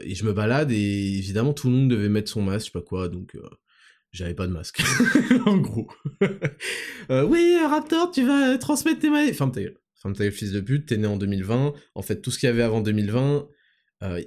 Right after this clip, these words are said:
il y avait pas moins de maladies dans les hôpitaux, et en fait, il y avait des gens, des malades qui viennent avec, enfin, c'est pas grave, t'inquiète pas, on peut circuler sans masque, tout va bien, hein. <laughs> Et donc, je me balade comme ça,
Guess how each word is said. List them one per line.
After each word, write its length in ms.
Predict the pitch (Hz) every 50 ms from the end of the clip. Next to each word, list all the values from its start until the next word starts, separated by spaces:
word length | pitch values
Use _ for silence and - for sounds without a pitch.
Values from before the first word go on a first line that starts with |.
| -
il 100 | - 117
y 40 | 110
avait 160 | 107 101 107
pas 180 | 101 - 135 131
moins 220 | 127 123 123 123
de 40 | 123
maladies 300 | 123 123 120 123 120 123
dans 120 | 120 127 120
les 120 | 120 117
hôpitaux, 460 | 120 117 117 110 107 143 143 147 151
et 120 | 143 120 107
en 80 | 101
fait, 280 | 98 - 131 123 123 -
il 20 |
y 20 | 107
avait 100 | 98 95
des 120 | 101 101
gens, 220 | 107 131 135 131
des 160 | 110 104 107 101
malades 380 | 110 117 127 147 156 151 131
qui 120 | - - 120
viennent 180 | 117 117 117
avec, 300 | 110 107 107 107 107 - _ _ _ _ _ _
enfin, 120 | - 135 127
c'est 140 | 127 -
pas 140 | 139 160 147
grave, 200 | 123 120 113 110
t'inquiète 260 | - 131 - 127 123
pas, 80 | 123 117
on 100 | 107 104
peut 100 | - 110
circuler 380 | - - 123 - - 120 123 120
sans 160 | - - 117
masque, 360 | 117 123 131 131 - - 117
tout 140 | - - 113
va 120 | 107 98
bien, 180 | 95 92 85 -
hein. 100 | 113 120 - - - - - - - - -
<laughs> 240 | - - - - 262 240 - - - - _ - - - - - - 247
Et 100 | 320 170
donc, 340 | 151 160 175 185 180 - 220 - - - - - - - - _
je 120 | - - 139
me 60 | 123
balade 240 | 120 127 127 135 131
comme 120 | 147 120
ça, 480 | - - 139 123 127 143 147 - -